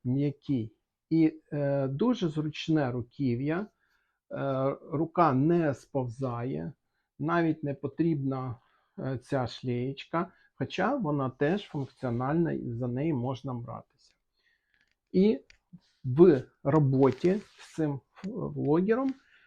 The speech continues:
мені дуже подобається, що він прилітає от прям таким, як букет троянд. Раз, і прилетає, прилітає. Це дуже смачно, це не боляче,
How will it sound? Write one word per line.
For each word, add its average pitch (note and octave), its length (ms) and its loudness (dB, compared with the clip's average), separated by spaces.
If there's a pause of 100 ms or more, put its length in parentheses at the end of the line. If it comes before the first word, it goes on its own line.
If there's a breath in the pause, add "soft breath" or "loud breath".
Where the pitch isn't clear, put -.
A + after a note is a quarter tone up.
(160 soft breath)
мені E3+ 220 8
дуже D#3+ 300 4
подобається, C#3 880 2 (120)
що - 240 -6
він B3 300 2 (360 soft breath)
прилітає D#3 840 2 (320)
от - 240 -8
прям D#3 300 2
таким, D#3 520 -2
як C3+ 420 -4 (540 soft breath)
букет F#3 640 4
троянд. B2 560 4 (420 soft breath)
Раз, A#3+ 340 2 (440)
і D3 100 2
прилетає, C3 640 0 (120)
прилітає. B2 640 -6 (500 soft breath)
Це A#3+ 160 6
дуже F3 300 2
смачно, G#3 680 -2 (320)
це - 280 4
не F3 320 4
боляче, B2 840 -2